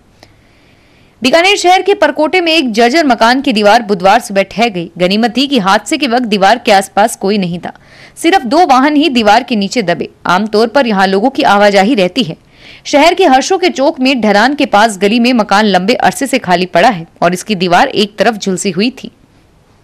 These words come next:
जोधपुर दक्षिण में भाजपा के पास स्वयं के तिरालीस वोट थे, जबकि तीन निर्दलीय का समर्थन मिला हुआ था। जब मेयर के चुनाव हुए तो यह सभी छियालीस पार्षद एक ही बस में मतदान करने पहुंचे, लेकिन मेयर को मिले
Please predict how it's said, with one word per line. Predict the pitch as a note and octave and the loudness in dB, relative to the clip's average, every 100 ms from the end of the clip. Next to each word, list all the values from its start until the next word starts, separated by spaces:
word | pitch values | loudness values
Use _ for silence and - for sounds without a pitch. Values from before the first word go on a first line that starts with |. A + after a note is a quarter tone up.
| _ _ _ _ _ _ _ _ _ _ _ _ _ _ _ _ - | _ _ _ _ _ _ _ _ _ _ _ _ _ _ _ _ -4
जोधपुर | G#3 C#4+ C#4+ G4+ | 0 0 2 0
दक्षिण | C4+ - F#4+ | 0 -2 -2
में | F4+ F4 | 0 0
भाजपा | B3 B3+ - F4 | 2 0 2 0
के | E4+ | 2
पास | A#3+ C4+ - | 2 0 0
स्वयं | A#3 A#3 C#4 | 0 0 0
के | - | -4
तिरालीस | A3 G#3 A3 D#4+ - | 0 2 2 -2 -2
वोट | G#3+ B3 | -4 -2
थे, | A3+ D4+ | -2 -2
जबकि | - G3+ A#3 | -2 -4 -6
तीन | A3 - C#4+ G4+ | -8 -6 -4 0
निर्दलीय | C#4 G#3+ G#3 A#3+ | 0 0 0 0
का | B3+ A#3+ | 0 0
समर्थन | A#3 F#3+ F#3 D4+ | 0 0 0 0
मिला | A#3+ F3 | 2 0
हुआ | E3+ G3+ B3+ | 2 2 0
था। | - - - - - - | -2 -10 -16 -20 -20 -4
जब | F3 G3+ | 0 2
मेयर | G#3+ D4+ | 2 2
के | E4 | 0
चुनाव | D4+ A3+ A#3+ | -2 0 0
हुए | A3+ G#3+ D4+ | 0 -2 -2
तो | - | -2
यह | A#3+ A3+ C4 | -2 0 -2
सभी | - A#3 D#4+ | -2 -2 -2
छियालीस | - - A3+ C4+ E4+ | -4 0 0 0 -2
पार्षद | - G3 - A#3+ - | 0 0 0 -6 -4
एक | - E4+ E4+ | -2 -2 -2
ही | B3 | -2
बस | F3 A#3 - | 0 -2 -2
में | B3+ | -2
मतदान | A3 F3 F#3 A#3+ | -2 0 0 0
करने | B3+ G3 F#3+ | -2 -2 -2
पहुंचे, | F3+ G#3 - - - - - - | -2 -2 -4 -10 -16 -20 -8 -4
लेकिन | A#3 E4+ | 0 0
मेयर | A#3+ A#3+ E4+ | 2 0 0
को | E4+ | 0
मिले | C4 B3 | 0 0